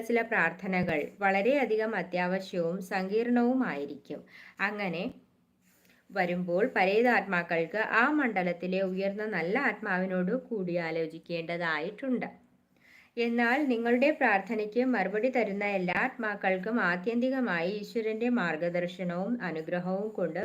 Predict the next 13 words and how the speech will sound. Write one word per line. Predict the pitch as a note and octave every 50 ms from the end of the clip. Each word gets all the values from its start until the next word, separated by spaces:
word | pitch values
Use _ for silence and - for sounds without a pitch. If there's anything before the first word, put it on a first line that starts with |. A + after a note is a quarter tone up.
| A3
പ്രവർത്തിക്കേണ്ടതുണ്ടെന്ന് | - G#3+ F#3 E3+ D#3+ E3 E3+ - F3+ F3+ F#3+ F#3+ F#3 F#3 F#3 G3 G3 F#3+ E3+ D3+ D3 D#3 D3+ E3 B3 E4+ D4+ A#3
മനസ്സിലാക്കുക. | F#3 F3 E3+ E3+ - - F#3+ F3 D3+ C#3+ - - D#3 C#3+ C#3 C3 - - - _ _ _ _ _ _ _ _ _ _ _ - - - - - - - _ - G3+
അതെ, | F#3 F3+ F3+ F3 G3+ C4 - - G3+
അത്, | F#3+ F#3 - - _ - - G3 G3
അതുകൊണ്ട് | G3 A#3 A#3+ A#3 G3+ F3 D#3 F3+ G3 C4+ C4+ A3
ഈശ്വരൻ | G3+ G#3 - A#3+ A3+ A#3+ B3+ C4+ C4 -
തീർച്ചയായും | A#3+ A3+ A3+ A3+ - - D4+ D4+ - G#3+ G#3+ G#3+ A3+ A#3 A3
നിങ്ങളുടെ | G3+ F#3+ F3+ F3+ F3+ F#3+ A3+ A#3+ A#3+
പ്രാർത്ഥനയ്ക്ക്, | A3 F#3+ E3+ E3 E3+ - G3 F#3 F#3 F#3 F#3 - G3+ F#3 F3+ - - _ - E3 E3
ഏഹ്, | E3+ E3 E3 E3+ F3 F3+ F#3 F3+ - _ _ _ _ _ _ _ _ _ _ _ _ _ _ _ _ _ _ _ _ _ _ _ _ _ _ _ _ _ _ _ _ _ _ _ _ _ _ _ _ _ _
പ്രാർത്ഥന | - G3+ F#3+ F#3+ F#3+ F#3+ F#3 - G#3+ G#3+ C4+ D#4+ - -
കേൾക്കുന്നുണ്ട്. | A#3+ F#3 F3 F3 E3+ - F#3 F#3 F#3 F3 D3+ D3 C3+ B2+ C#3 - - -
അവ | E3+ -